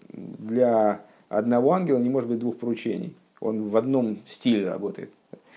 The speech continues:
Э, тот ангел, который лечил Авраама, он пошел спасать Лота, потому что он добрый ангел, вот он, <laughs> у него такая функция, а другой из-,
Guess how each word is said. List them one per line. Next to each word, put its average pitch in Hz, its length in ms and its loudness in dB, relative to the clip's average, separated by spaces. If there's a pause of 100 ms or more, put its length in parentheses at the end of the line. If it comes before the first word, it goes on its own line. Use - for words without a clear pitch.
(240)
Э, 95 180 -2
тот 131 220 0
ангел, 117 260 2
который 101 320 0
лечил 107 280 0
Авраама, 156 340 4
он 123 80 0
пошел 127 240 -2
спасать 127 360 0
Лота, 101 240 2
потому 104 280 -8
что 113 180 -2
он 107 320 -2
добрый 104 360 4
ангел, 165 300 0
вот 110 140 -4
он, 113 120 -4 (240)
<laughs> - 220 -20
у 110 40 -10
него 117 140 -2
такая 113 280 0
функция, - 440 -6
а - 40 -4
другой 135 400 -2
из-, 147 300 -8